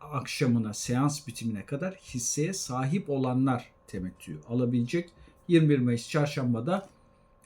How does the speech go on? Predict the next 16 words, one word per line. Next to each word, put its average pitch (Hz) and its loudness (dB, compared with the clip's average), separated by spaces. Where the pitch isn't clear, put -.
hisse 151 0
fiyatında 127 2
düzeltme 127 0
olacak 135 -2
ve 143 4
işlemler 143 2
öyle 147 6
başlayacak. 143 -2
Yirmi 117 4
beş - -4
lira 147 0
otuz 131 -4
beş 123 -4
kuruştan 107 -8
işlemler 110 -4
başlayacak. 151 0